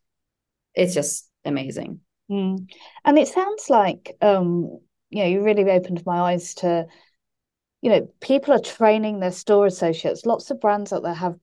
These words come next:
Speaker 2: great programs where the store associates are their experts. They're their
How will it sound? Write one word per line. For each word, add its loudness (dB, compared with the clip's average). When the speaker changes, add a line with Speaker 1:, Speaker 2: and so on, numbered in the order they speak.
Speaker 2:
great -2
programs 0
where -2
the -2
store 2
associates 0
are 4
their 2
experts. -4
They're 0
their -2